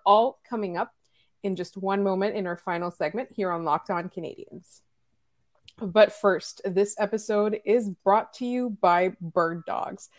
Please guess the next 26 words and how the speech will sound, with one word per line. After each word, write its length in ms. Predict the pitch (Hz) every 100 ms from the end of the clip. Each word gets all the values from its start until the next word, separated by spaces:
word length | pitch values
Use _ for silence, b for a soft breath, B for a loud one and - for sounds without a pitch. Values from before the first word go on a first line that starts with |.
| b b
What 120 | - 392
are 120 | 370
Bird 260 | 285 294 269
Dogs? 380 | 180 - 185 -
These 280 | 214 294 320
are 100 | 349
the 120 | 330
most 280 | 330 302 -
comfortable 480 | 277 233 254 285
shorts 600 | 311 - 202 185 202 - - b b
that 160 | 240 240
you 140 | 233
will 180 | 214 214
ever 260 | 185 190 208
wear. 280 | 190 160 -
And 140 | 220
I'm 120 | 233 -
actually 300 | 226 - 349
quite 440 | - - - 196
bitter 380 | 220 214 202 202
<laughs> 40 |
about 320 | 208 226 247
how 200 | 269 339
comfortable 760 | 269 - 240 220 - 214 202 196
they 220 | 190 185
are, 240 | 180 160